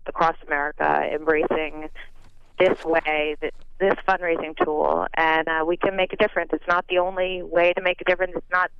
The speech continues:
the answer. There's a lot of different ways that we have to come together in our communities and raise the caliber of our behavior and change what's going on.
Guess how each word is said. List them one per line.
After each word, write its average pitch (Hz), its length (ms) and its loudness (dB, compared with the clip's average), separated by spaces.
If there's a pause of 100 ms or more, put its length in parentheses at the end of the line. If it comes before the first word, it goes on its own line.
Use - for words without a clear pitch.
the 175 180 0 (140)
answer. 185 360 0 (200)
There's 175 240 4
a 175 60 0
lot 180 220 2
of 175 80 -4
different - 240 -6
ways 131 320 2
that 80 100 0
we 160 80 6
have 151 220 0
to 156 240 2 (460)
come 165 200 4
together 82 600 2 (340)
in 160 200 -2
our 151 180 2
communities 156 680 0 (100)
and 147 280 0
raise 151 240 2
the - 60 -4
caliber 147 640 2
of 107 140 -4
our 147 140 0
behavior 170 640 0
and 151 300 -4 (2250)
change 175 300 4
what's - 160 -8
going 160 220 4
on. - 680 -2